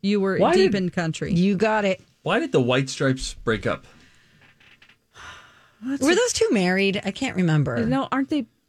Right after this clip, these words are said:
Speaker 1: Yeah.
Speaker 3: Yeah, I think they were
Speaker 1: Yeah,
Speaker 3: married.
Speaker 1: they were, but then they,
Speaker 3: They
Speaker 1: the
Speaker 3: broke up and
Speaker 1: band,
Speaker 3: they stayed.
Speaker 1: they were still together. They still did the band.
Speaker 3: Or am I
Speaker 1: But
Speaker 3: thinking
Speaker 1: then
Speaker 3: of the Whites?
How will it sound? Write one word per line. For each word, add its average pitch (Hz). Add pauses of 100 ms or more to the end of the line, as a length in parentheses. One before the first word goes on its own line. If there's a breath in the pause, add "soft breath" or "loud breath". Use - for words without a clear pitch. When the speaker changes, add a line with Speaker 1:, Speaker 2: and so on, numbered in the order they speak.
(560)
Speaker 1:
Yeah. 254
Speaker 3:
Yeah, 214
I 220
think 226
they 277
were 233
Speaker 1:
Yeah, 214
Speaker 3:
married. 190
Speaker 1:
they -
were, 403
but 294
then 269
they, 226 (280)
Speaker 3:
They 208
Speaker 1:
the 208
Speaker 3:
broke 233
up 240
and 226
Speaker 1:
band, 220
Speaker 3:
they 196
stayed. 185
Speaker 1:
they 233
were 220
still 226
together. 165
They 175
still 175
did 160
the 147
band. 147
Speaker 3:
Or 262
am 285
I 294
Speaker 1:
But -
Speaker 3:
thinking 294
Speaker 1:
then 254
Speaker 3:
of 180
the 202
Whites? 165